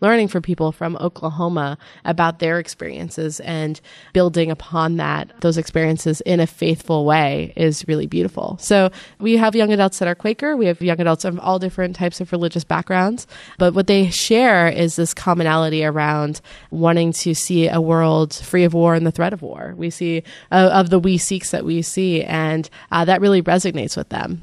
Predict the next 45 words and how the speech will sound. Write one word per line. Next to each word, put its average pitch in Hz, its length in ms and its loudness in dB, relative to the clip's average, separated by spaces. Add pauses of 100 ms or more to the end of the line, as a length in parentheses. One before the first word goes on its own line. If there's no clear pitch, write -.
(100)
And 175 140 0
it 165 100 -2
feels 180 240 2
very 165 220 2
radical 160 440 -4
to - 120 -10
them 147 300 -2
to 170 140 -4
feel 156 580 -4 (200)
connected 160 580 0
in 156 220 -4
that 143 220 -4
way, 143 560 -2
to 220 160 4
envision 190 420 2
a 160 60 2
new 151 160 0
world 151 360 -2
together. - 520 -6 (260)
And 175 100 2
I 180 40 4
think 185 180 0
that 190 100 -4
that's 170 200 -4
what 175 100 -6
we 165 120 0
do 160 300 2
with 156 100 0
the 160 80 0
Young 151 120 0
Adult 156 200 -2
Program, 151 460 -4
is 151 140 -4
that 147 260 -4 (200)
we 196 120 6
allow 170 300 4
young 165 240 4
adults 151 340 -2
the 170 100 0
opportunity 156 460 0
to 156 120 -8
dream 156 540 -2 (220)
about 165 300 4
a 165 60 4
world 151 500 0